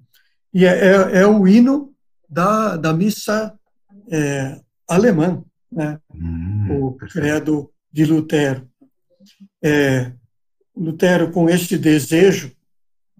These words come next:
Speaker 1: de que o povo participasse da liturgia, não só do hino como tal,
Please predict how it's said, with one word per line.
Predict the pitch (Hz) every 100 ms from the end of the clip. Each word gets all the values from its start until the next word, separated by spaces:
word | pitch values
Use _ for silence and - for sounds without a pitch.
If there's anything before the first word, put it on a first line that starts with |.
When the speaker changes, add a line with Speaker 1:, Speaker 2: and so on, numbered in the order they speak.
| _ _
Speaker 1:
de | 202
que | - - 175
o | 156
povo | - 208 240 175 -
participasse | 143 - - - 143 - 135
da | 180 208
liturgia, | 185 170 185 214 180 156 190 160
não | 214
só | 254 202 170 - _ _ _ _ -
do | 160 208 196
hino | 226 202 151
como | 185 151 151
tal, | - 175 123